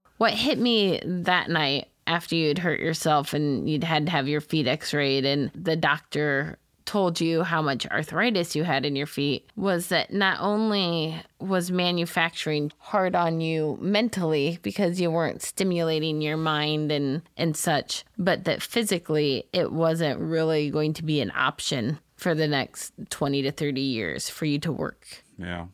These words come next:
Speaker 1: in those jobs.
Speaker 2: My feet were killing me. I'd blown my knees out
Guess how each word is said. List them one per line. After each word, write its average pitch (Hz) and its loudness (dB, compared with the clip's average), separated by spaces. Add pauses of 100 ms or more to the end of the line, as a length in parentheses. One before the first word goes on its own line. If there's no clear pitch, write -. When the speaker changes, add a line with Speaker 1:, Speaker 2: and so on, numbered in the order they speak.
Speaker 1:
in 151 0
those 139 -2
jobs. - -8
Speaker 2:
My 85 -4
feet 95 -6
were 85 -4
killing 87 -2
me. 85 -2
I'd 82 -4
blown 92 -2
my 85 -2
knees 90 -2
out 92 -4